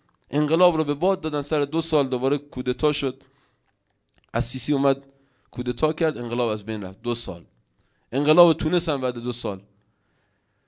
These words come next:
رمز بقای انقلاب ما اینه که ما یک،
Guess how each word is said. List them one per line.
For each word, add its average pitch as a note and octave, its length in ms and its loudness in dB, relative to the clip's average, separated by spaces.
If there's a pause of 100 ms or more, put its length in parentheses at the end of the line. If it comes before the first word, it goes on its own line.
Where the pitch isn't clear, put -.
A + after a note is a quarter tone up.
(800)
رمز F3 520 6
بقای D#3 600 4
انقلاب C3+ 520 0
ما D#3 180 -4
اینه F3+ 320 -6
که G#2 420 -12 (600)
ما C#3 360 2
یک، C#3 240 -2